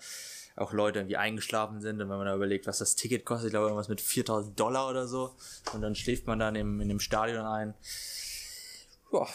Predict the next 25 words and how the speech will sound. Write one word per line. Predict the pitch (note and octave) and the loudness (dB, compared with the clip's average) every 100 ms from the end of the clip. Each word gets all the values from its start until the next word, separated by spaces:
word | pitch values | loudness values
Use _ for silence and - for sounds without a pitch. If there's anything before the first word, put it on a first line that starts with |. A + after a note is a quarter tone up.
| - - | -6 -4
entweder | A#2+ A#2+ | 0 2
hat | A#2+ | 2
man | A#2 | 2
viel | A2+ A#2+ | 0 2
Geld | C3 G3+ A3 | 4 4 2
oder | - D3 D3+ D3 C#3+ C#3 C3+ - - - _ | 0 2 4 4 4 2 -4 -12 -20 -20 _
man | B2+ A#2+ | -4 0
war | A#2 A2+ | 2 2
irgendwie | A2 | 0
müde | A2 A2 G#2+ | 0 2 4
und | G2+ | 4
hat | G2+ G2 - | 4 2 2
zu | - G2+ | 0 2
viel | G2+ | 0
gesoffen. | G2 F2+ G#2 G#2 A2+ - - - - - - - _ | 0 0 0 -2 -8 -12 -16 -14 -16 -16 -18 -20 _
Ähm, | G#2+ G2+ G2 G#2 A#2 | -4 -2 -2 -4 -4
auf | - - | -6 -4
Chicken | - - | -4 0
Wings | G#2+ F#2+ | 0 2
hätte | G2+ G2 | -2 -2
ich | |
noch | G2+ | -2
ein | G2 | -2
bisschen | G2 G#2+ | -2 0
Lust, | A#2 C3+ - | 0 0 -4